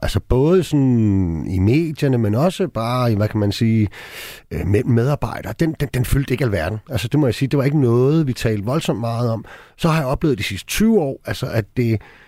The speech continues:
er virkelig eskaleret, og vi har virkelig talt meget om ledelse, og måske lidt i forlængelse af noget, du siger, det er også sådan blevet, øh, ja, altså, svaret på dårlig ledelse er jo god ledelse, for eksempel, ikke? Øh, og svaret på mange ting er blevet, øh, ledelse i en eller anden variant, ikke?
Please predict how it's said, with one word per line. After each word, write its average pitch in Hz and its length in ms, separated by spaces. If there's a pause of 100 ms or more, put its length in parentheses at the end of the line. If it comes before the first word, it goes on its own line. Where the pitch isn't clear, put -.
(120)
er 104 60
virkelig 165 400
eskaleret, 117 640
og 101 100
vi 120 40
har 117 160
virkelig 160 420
talt 98 240
meget 95 340
om 107 120
ledelse, 98 320
og 110 40
måske 104 200
lidt 147 140
i - 20
forlængelse 156 420
af 156 40
noget, 143 160
du 143 80
siger, 139 200
det 156 140
er 139 40
også 143 160
sådan 156 160
blevet, 127 420 (640)
øh, 104 340
ja, 117 60
altså, - 220
svaret 151 320
på 131 60
dårlig 131 320
ledelse 127 340
er 98 40
jo 82 120
god 143 220
ledelse, 117 340 (100)
for - 140
eksempel, 139 440
ikke? 185 200
Øh, 135 280
og 110 80
svaret 139 280
på 175 60
mange 190 240
ting 139 220
er 117 60
blevet, 117 480
øh, 101 640
ledelse 120 600
i 131 220
en 139 100
eller 123 140
anden 123 200
variant, 107 500
ikke? 147 180